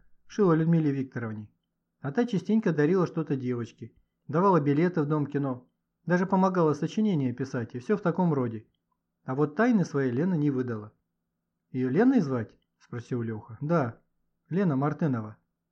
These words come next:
«Тогда понятно, почему её этот Кощей мартышкой звал». «Алексей Михайлович, я про всё это много думала»,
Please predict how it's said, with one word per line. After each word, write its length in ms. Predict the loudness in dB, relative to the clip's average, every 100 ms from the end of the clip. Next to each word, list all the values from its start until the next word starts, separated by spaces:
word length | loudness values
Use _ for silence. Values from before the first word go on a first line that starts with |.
| _ _
«Тогда 260 | -10 -2 0
понятно, 540 | 2 2 2 0 -2
почему 360 | -4 -2 0 2
её 200 | 4 2
этот 240 | 2 -4
Кощей 340 | -4 -6 -2 -2
мартышкой 540 | -2 -2 -4 -2 -6
звал». 400 | -4 -6 -6 -12 _ _ _ _ _ _ _ _
«Алексей 400 | -8 -6 2 4
Михайлович, 580 | 4 2 0 0 -6 -10 _ _ _ _ _ _ _ _ _ _
я 160 | -4 0
про 140 | 0
всё 200 | 0 2
это 160 | 4 4
много 280 | 2 2 2
думала», 480 | 2 2 0 -6